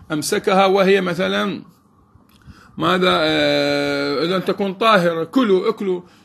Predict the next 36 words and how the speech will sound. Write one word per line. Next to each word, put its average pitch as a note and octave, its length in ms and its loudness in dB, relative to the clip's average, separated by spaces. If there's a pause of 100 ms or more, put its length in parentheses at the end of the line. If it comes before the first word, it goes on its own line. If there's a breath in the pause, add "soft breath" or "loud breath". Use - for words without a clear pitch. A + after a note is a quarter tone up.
(200 soft breath)
خوب E3 200 -4
المولى F#3+ 360 0
ما A3 120 0
يريد C4 120 2
يقول C4 220 0
إنه C#4 280 2
موضع A3+ 480 0
العض، F#3 340 2
عض E3+ 280 -6
الكلب F#3 380 -6
لازم F3 200 -4
تغسلوه. D#3+ 720 -6 (580 soft breath)
صحيح B3+ 560 0
حلال F3+ 320 0
الأكل، B3 300 -2
ولكن F#3+ 520 -2
مو G#3+ 180 -4
في C4 160 -2
بيان B3 360 2
يبين G#3 260 0
إنه G3 180 -4
هذا F3+ 200 0
المكان F3+ 520 -2
نجس F#3 500 0 (460 soft breath)
ولازم E3+ 680 2
أغسلوه، D#3 480 -4
مو G#3+ 180 -2
بهالمكان. A#3 540 0
المكان A3+ 380 -4
يقول B3+ 140 -2
أصل D4 420 -2
حلية C4 540 0
ال-، A#3+ 220 -12
ماذا A#3 280 -10
أصل A#3 160 -8
التشريع، G#3+ 420 -8